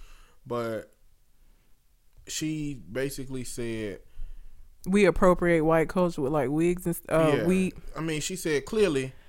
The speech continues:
Speaker 1: Pepsi made a messed up, they made a poor commercial. It was just a crappy commercial." But she was like, "Talking about cultural appropriation makes me angry. If you, you know, appropriate, if a black person wear a,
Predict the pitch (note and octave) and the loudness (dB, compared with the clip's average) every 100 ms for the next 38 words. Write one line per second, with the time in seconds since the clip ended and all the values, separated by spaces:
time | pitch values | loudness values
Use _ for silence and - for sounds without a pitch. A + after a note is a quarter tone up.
0 | - - - - D3+ - C#3 C3+ C3 B2 | -20 -20 -6 -2 0 -2 -2 0 0 -2
1 | C3 B2 A#2+ G#2 A#2 A#2 A2 - A#2 G2+ | -4 -4 -4 -2 -2 -2 -4 -4 -4 -4
2 | - G#2+ F2+ G#2 A2 F#2 G2 - F#2+ G2+ | -4 -6 -6 -6 -6 -6 -6 -8 -8 -8
3 | - - G2+ G2+ E2+ G2 A#2 A#2 - - | -8 -8 -6 -4 -6 -6 -6 -2 -2 -2
4 | - - - - B2 A#2+ G2 - - D3 | -4 -8 -8 -4 -2 -2 -2 -8 -10 -8
5 | C3+ A2+ A2 - - - - - - - | -4 -2 -2 -4 -10 -14 -16 -16 -12 -4
6 | E3 C#3+ C3+ A#2 C#3 C3+ A#2+ G#2+ C#3+ C3 | -2 0 -2 -2 -2 -2 -4 -4 -2 -2
7 | B2 C#3 B2+ A#2+ A2 A2+ - D3 C#3 G#2 | -2 -2 -4 -6 -6 -8 -6 -6 -6 -10
8 | - - - - C#3 B2 A#2 C3+ E3 E3+ | -12 -20 -16 -2 0 0 -2 -2 0 0
9 | E3+ D#3+ - - - - - C3+ B2+ - | -2 -2 -4 -10 -10 -10 -6 -2 -2 -4
10 | - - B2 - D#3+ C#3+ C#3 B2+ A2+ A#2 | -12 -8 -4 0 0 2 0 0 -2 -4
11 | A2+ - C3 D3+ - C#3+ C3+ B2 C3+ B2+ | -6 -4 0 0 2 0 0 0 2 2